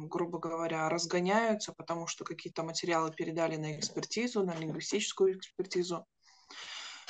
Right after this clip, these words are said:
Вот, и как только они будут готовы, их передадут, получается, в суд.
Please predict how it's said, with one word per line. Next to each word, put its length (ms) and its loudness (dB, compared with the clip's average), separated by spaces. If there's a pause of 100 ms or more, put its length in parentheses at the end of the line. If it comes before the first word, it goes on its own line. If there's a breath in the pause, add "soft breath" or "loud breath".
Вот, 480 12
и 360 6 (220)
как 160 4
только 320 12
они 160 6
будут 280 4
готовы, 440 6
их 140 -4
передадут, 580 4
получается, 560 -4
в 60 -10
суд. 360 2